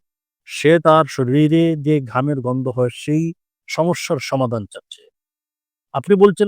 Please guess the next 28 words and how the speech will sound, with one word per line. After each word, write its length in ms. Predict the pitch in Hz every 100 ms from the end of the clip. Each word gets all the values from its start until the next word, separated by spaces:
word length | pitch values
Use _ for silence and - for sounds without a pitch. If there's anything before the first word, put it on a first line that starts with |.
| 175
অফার 280 | 151 170 131
চলছে, 360 | - 101 - - _ _ _ _
কিন্তু 280 | 156 151 143
কাস্টমার 420 | 131 139 - 180
ভাবছে, 340 | 175 160 - 156 _ _ _ 147
"এই 140 | 151
জিনিসটা 440 | 151 165 - 151
আমার 220 | 131 135 127
কাজে 260 | 131 147
লাগবে 280 | 123 107 123
কি?" 160 | - 104 _ _ _ _ _ _ _ -
আপনার 300 | 143 160 175 -
অফার 320 | 160 202 180
দিয়ে 200 | 156 147
আসলে 280 | 123 135 127
তার 180 | 127 120
কোনো 180 | 120
দরকার 380 | 107 113 - 117
নেই। 280 | 107 123 175 - _ _ _
তার 160 | 139 139
দরকার 340 | 131 123 147 139
হচ্ছে 280 | 156 - 180
এই 200 | 143 151 -
পণ্যটা 400 | 143 143 143 160
সে 160 | -
কোন 300 | 127 - 208
কাজে 300 | 190 123 117
লাগাবে। 400 | 110 101 98 -